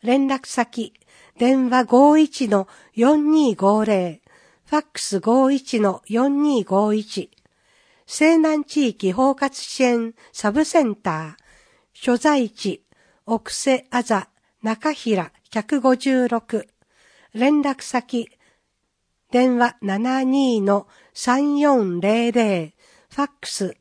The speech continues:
七二の三四一一。いずれも開設時間は月曜日から土曜日、午前八時三十分から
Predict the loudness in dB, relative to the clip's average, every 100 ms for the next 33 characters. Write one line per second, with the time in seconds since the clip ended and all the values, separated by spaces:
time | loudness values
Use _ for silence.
0 | -6 -2 0 0 0 2 2 0 -2 -6
1 | -20 -10 -4 -2 0 2 2 0 -4 -10
2 | -6 -2 -2 -2 -8 -10 _ _ _ _
3 | _ _ -6 -2 2 4 6 6 4 2
4 | _ _ _ _ -4 0 0 0 -2 -2
5 | -4 -2 -2 0 -2 -4 -8 _ -8 -6
6 | -4 -2 0 0 -2 -6 -4 -4 -2 0
7 | 2 2 0 -4 -12 _ _ _ -2 0
8 | 2 -2 -2 -8 -6 -4 -4 -2 0 0
9 | 0 -4 -4 -6 -4 -4 -4